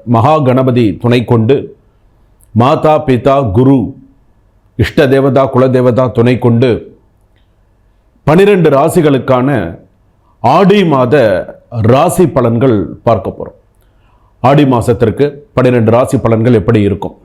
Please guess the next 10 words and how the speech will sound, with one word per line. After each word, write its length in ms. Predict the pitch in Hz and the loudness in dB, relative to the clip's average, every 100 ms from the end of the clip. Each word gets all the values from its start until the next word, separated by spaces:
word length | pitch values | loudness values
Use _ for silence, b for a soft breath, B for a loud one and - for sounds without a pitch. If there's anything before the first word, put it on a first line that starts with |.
| _ | _
கன்னி 300 | 147 175 233 | 0 2 4
ராசி 440 | 208 175 170 175 135 | 2 0 2 2 2
நேயர்களே, 580 | 127 147 143 117 107 - - _ | 2 2 2 0 -2 -8 -20 _
ஆடி 460 | 107 131 175 185 185 | 0 2 4 2 2
மாத 440 | 147 143 131 160 - | 0 0 2 0 0
ராசி 400 | 107 147 - 156 | 0 0 0 -2
பலன்கள் 580 | 113 120 123 127 147 - | 0 0 2 0 -2 -2
உங்களுக்கு 840 | 117 147 151 110 127 151 - - | 0 2 2 0 0 0 -2 -8
எப்படி 500 | - 120 135 139 139 - | -4 -2 0 0 -2 -2
இருக்கு? 520 | 107 113 - 104 | 0 0 -2 -8